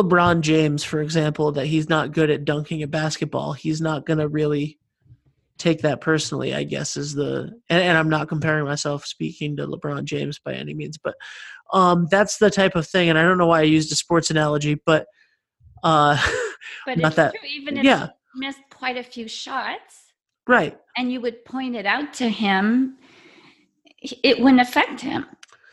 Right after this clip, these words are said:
Speaker 1: Right.
Speaker 2: Because overall, he's ex-, he knows, uh, I make mistakes. It's okay to make mistakes.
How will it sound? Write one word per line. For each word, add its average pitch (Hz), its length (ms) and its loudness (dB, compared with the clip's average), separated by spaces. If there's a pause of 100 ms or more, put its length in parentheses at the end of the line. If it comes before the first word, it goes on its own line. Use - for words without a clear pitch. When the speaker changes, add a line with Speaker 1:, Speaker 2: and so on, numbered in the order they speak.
(580)
Speaker 1:
Right. 196 320 2 (220)
Speaker 2:
Because 240 360 0
overall, 247 600 6
he's 247 400 -2
ex-, 226 380 -18
he 262 260 -12
knows, 233 540 -10 (1080)
uh, 233 160 -4 (100)
I 233 120 -2
make 240 240 -6
mistakes. 233 500 -10
It's 233 160 -16
okay 226 260 -14
to 220 60 -12
make 214 200 -14
mistakes. 214 800 -14